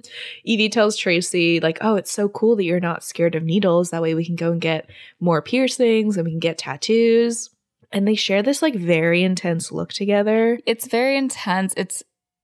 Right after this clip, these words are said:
Speaker 2: very, like, "Well, now we can get, like, piercings together and more
Speaker 1: Mm-hmm.
Speaker 2: tattoos together." And it's just, like, that desire to be accepted and to be unconditionally loved,
Speaker 1: Mm-hmm.
Speaker 2: where you're basically open to just doing anything and, like,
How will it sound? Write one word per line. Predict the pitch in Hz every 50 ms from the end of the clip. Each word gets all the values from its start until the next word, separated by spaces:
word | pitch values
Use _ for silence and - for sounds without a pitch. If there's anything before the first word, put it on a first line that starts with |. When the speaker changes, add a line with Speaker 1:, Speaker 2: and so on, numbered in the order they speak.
| _ _
Speaker 2:
very, | - 196 196 190 190 190 196 196
like, | 196 190 180 175 175 170 170 - - - _
"Well, | _ 180 185 180
now | 180 180 175 175
we | 175 175
can | - - 175
get, | 165 - -
like, | - - 170 - -
piercings | - - 170 160 170 - - - - 101 - 196 -
together | - - 190 196 190 202 208 202 202 202 202
and | 202 - - 160 160
more | 160 156 160
Speaker 1:
Mm-hmm. | 214 208 202 202 196
Speaker 2:
tattoos | 185 180 170 156 165 180 185
together." | - - - 175 170 175 185 190
And | 185 165 175 175
it's | 175 - -
just, | - 175 - -
like, | 190 175 170 165 - - _ - - - - - - - - _ _ _
that | 180 170 165 165 160 151 - _ _ _ _ _ _ _ _ _
desire | 185 175 165 - 165 156 156 156 160 165 170
to | 175 - - 180 160
be | - 160 156 156 160 -
accepted | - 156 - - - - - 156 147 147 - - 175 165 165 160
and | - - 165
to | - -
be | 160 156 147
unconditionally | - 147 151 151 147 143 147 - - 160 151 151 151 151
loved, | 147 147 143 139 139 139 143 165 170 185 - - - - _ _
Speaker 1:
Mm-hmm. | - 214 202 196 196 185
Speaker 2:
where | 165 160 156 156 151 151
you're | 147 147 147 156 156
basically | 151 151 147 151 147 - 160 - - 156 147
open | - 147 - - 147 147
to | 143 -
just | 151 - - - - -
doing | - 151 147 143 143
anything | 139 135 139 139 143 - - 147 139 139
and, | 139 139 143 -
like, | 147 139 131 127 - - -